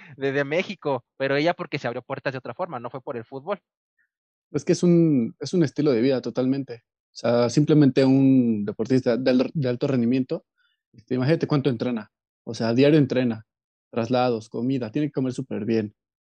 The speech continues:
Speaker 2: Este, pues, las demás cosas, o sea, no te puedes centrar en algo que no te, que no te deja, ¿no? Sea, por eso tienen que buscar otras cosas. Yo tengo una amiga que es de Honduras,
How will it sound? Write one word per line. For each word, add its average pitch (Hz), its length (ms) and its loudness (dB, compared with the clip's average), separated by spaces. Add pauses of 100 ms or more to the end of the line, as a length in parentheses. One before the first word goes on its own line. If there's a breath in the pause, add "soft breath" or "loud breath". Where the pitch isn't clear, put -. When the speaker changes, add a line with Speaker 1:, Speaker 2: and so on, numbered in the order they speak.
Speaker 2:
Este, - 600 -12
pues, 117 100 -4
las 117 120 4
demás 127 260 4
cosas, 135 440 0
o 131 60 -8
sea, 117 180 -2
no 139 120 2
te 151 100 -2
puedes 156 580 0 (280)
centrar 135 540 -2
en 143 100 0
algo 139 220 -2
que 123 100 -8
no 120 140 -8
te, 107 340 -8 (100)
que 117 80 -2
no 127 140 0
te 131 100 2
deja, 139 240 0
¿no? 147 240 -6 (420)
Sea, - 120 -4
por 147 100 4
eso 139 100 2
tienen 139 200 4
que 139 80 2
buscar 127 340 2
otras 131 280 -2
cosas. 165 440 -4 (500)
Yo 156 100 4
tengo 151 160 4
una 165 120 6
amiga 147 280 2
que 113 380 -2
es 123 80 -4
de 143 60 -4
Honduras, 139 500 -4